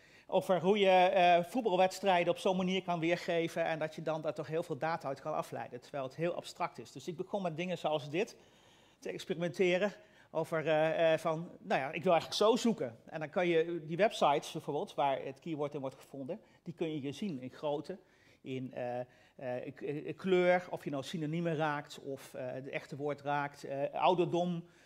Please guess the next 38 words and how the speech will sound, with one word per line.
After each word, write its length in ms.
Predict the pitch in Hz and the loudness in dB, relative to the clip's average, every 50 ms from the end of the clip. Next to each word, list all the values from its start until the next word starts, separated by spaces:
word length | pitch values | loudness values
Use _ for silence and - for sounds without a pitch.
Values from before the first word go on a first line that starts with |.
| _ _ _ | _ _ _
Eh, 500 | _ - 139 139 139 143 147 156 - 170 | _ -4 0 0 2 2 0 2 2 2
eh, 320 | 196 190 180 175 180 175 165 | 2 0 -2 -4 -4 -4 -4
je 80 | 180 | -2
kunt 160 | - 208 185 196 | -2 -2 0 0
allerlei 320 | 208 220 220 202 180 170 | 2 2 4 4 2 2
dingen 260 | 147 220 220 180 156 | 2 0 -2 -2 -2
weergeven 600 | 147 208 247 269 - - 190 170 160 160 - - - - - - - _ _ | 0 0 0 0 0 0 0 0 0 -2 -4 -8 -12 -12 -16 -16 -20 _ _
in 300 | - 180 180 190 190 180 - _ _ _ _ _ _ _ _ _ _ _ _ _ _ - - _ | -4 -4 -4 -4 -4 -12 -16 _ _ _ _ _ _ _ _ _ _ _ _ _ _ -20 -16 _
iets 240 | - 202 - - - | -2 -2 -2 0 2
waar 160 | 175 170 170 | 4 4 4
we 100 | 170 165 | 4 4
beter 280 | 143 196 214 214 202 151 | 4 4 4 4 2 -2
gewend 260 | 190 165 170 170 - | -2 0 0 -2 -2
zijn 120 | - 165 | -2 -2
naar 120 | 160 160 - | -2 -2 -4
te 60 | - | -4
kijken. 320 | - 190 131 120 - - | -4 -4 -4 -4 -6 -8
En 60 | 135 | -2
daar 120 | 151 185 185 | 0 0 2
wilde 200 | 208 214 185 202 | 2 2 2 2
ik 60 | 165 | 0
mee 140 | 175 180 175 | 0 -2 -4
experimenteren. 680 | - - - - - 165 160 151 160 - 139 120 110 127 | -4 -6 -10 -8 -6 -6 -4 -4 -6 -6 -8 -8 -4 -2
Dit 120 | 170 180 | -2 -2
is 100 | 202 170 | 0 2
Java 380 | 160 170 170 175 170 - 165 - | 4 4 4 4 4 2 0 2
één, 240 | 165 165 180 220 190 | 2 2 2 2 0
daarom 380 | 160 147 143 147 147 151 147 | 0 0 0 -2 -4 -6 -8
is 80 | 143 135 | -8 -8
het 140 | 151 127 - | -10 -8 -8
allemaal 320 | 139 139 143 143 131 131 | -6 -6 -6 -6 -8 -10
zo 120 | - 135 | -10 -12
primitief. 560 | 123 - - 135 117 120 - - 220 - - - | -14 -14 -14 -14 -14 -14 -14 -14 -14 -14 -14 -16
En 60 | 139 | -16
dat 120 | 139 127 | -16 -12
was 180 | - 135 - - | -14 -14 -14 -14
op 120 | - - | -16 -16
een, 160 | 127 120 123 | -14 -16 -16